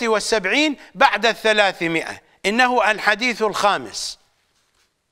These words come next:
من الباب الثامن والعشرين بسنده، بسند الصدوق عن عبد السلام بن صالح الهروي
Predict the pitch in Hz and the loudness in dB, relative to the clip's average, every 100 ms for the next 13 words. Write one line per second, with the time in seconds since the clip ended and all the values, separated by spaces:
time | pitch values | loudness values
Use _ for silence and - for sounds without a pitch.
0 | _ _ _ _ _ _ _ _ - 180 | _ _ _ _ _ _ _ _ -4 0
1 | 214 208 185 262 269 254 269 294 - _ | 0 0 4 4 4 2 0 0 -10 _
2 | _ _ _ _ _ _ _ _ _ _ | _ _ _ _ _ _ _ _ _ _
3 | 185 185 233 254 262 262 254 220 175 147 | -2 0 2 2 4 2 2 2 2 0
4 | - 156 123 87 _ _ _ _ _ - | -2 -6 -8 -10 _ _ _ _ _ -20
5 | _ _ _ _ _ _ _ _ _ _ | _ _ _ _ _ _ _ _ _ _
6 | _ _ _ _ _ _ _ _ _ - | _ _ _ _ _ _ _ _ _ -20
7 | _ 170 233 277 294 254 175 135 123 165 | _ -4 2 2 2 0 -2 -6 -6 -2
8 | 277 277 247 208 - 214 247 330 330 - | 0 2 0 0 0 0 2 0 -2 -14
9 | _ _ _ _ _ _ _ _ _ _ | _ _ _ _ _ _ _ _ _ _
10 | - 165 233 277 285 269 - 190 196 185 | -4 2 4 2 -2 -6 -2 0 0 -2
11 | 214 - 233 254 277 240 185 131 - 202 | -2 2 4 4 4 2 -2 -4 -4 -6
12 | 180 214 196 240 269 294 247 262 269 254 | -2 -2 2 2 2 0 0 2 2 0
13 | 226 - 190 190 185 196 196 220 202 | -8 -6 -2 2 2 4 2 0 -2